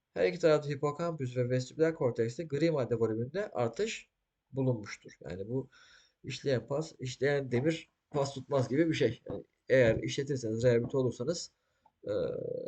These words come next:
gri maddede artış oluyor. Tedaviye cevap vermeyen hastalarda vestibüler nörektomi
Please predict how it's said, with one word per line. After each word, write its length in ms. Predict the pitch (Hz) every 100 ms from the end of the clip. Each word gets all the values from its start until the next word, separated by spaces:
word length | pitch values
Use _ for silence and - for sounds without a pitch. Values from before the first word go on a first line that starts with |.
| 131
gri 220 | 135 135
maddede 520 | 117 95 104 170 190 _ _
artış 520 | 90 87 180 - - _ _
oluyor. 380 | 127 127 - - _ _ _ _ _ _ _ _ _
Tedaviye 420 | - 269 262 269
cevap 260 | 226 220 240
vermeyen 260 | 233 190
hastalarda 640 | 147 147 - 139 170 247 240
vestibüler 420 | 185 - 185 185
nörektomi 540 | 170 165 165 165 170